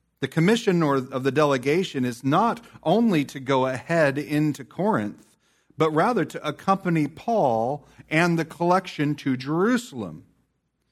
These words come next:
In fact, it would seem that their first duty, their first commission is to accompany Paul, so that Paul wouldn't arrive in Corinth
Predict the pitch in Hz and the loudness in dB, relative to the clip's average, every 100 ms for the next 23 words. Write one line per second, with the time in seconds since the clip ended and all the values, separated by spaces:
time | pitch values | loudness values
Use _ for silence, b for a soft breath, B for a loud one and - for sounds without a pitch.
0 | _ _ 135 131 233 170 151 143 - 254 | _ _ -6 0 2 2 -2 -2 -2 0
1 | 220 156 147 131 - 214 269 - 120 101 | 2 2 -2 -2 -2 0 0 -2 -6 -4
2 | 120 151 - 214 247 - _ b b 170 | -4 -4 -2 -2 -2 -8 _ b b 0
3 | 220 - 165 165 233 - 185 185 175 165 | 0 0 0 2 2 2 2 2 2 -2
4 | 139 160 160 226 247 98 - _ b b | 0 -2 -2 -2 0 -2 -6 _ b b
5 | - 185 190 233 262 175 165 156 180 202 | -8 -4 0 2 2 4 4 4 4 4
6 | 208 147 107 113 - | 2 -2 -4 -4 -6